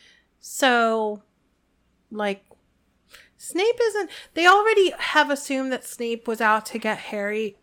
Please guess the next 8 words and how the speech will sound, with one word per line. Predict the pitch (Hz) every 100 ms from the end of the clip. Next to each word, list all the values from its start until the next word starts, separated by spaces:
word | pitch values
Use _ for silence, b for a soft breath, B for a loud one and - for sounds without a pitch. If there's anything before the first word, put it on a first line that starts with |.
| _ -
previously, | 208 180 196 214 - 254 285 277
multiple | 180 170 170 - 220
times. | 247 262 302 330 - b b b b _
Sometimes | - 196 180 196 185 180 180
they're | - 185
not | 185 185 -
quite | - 196 -
right, | 196 294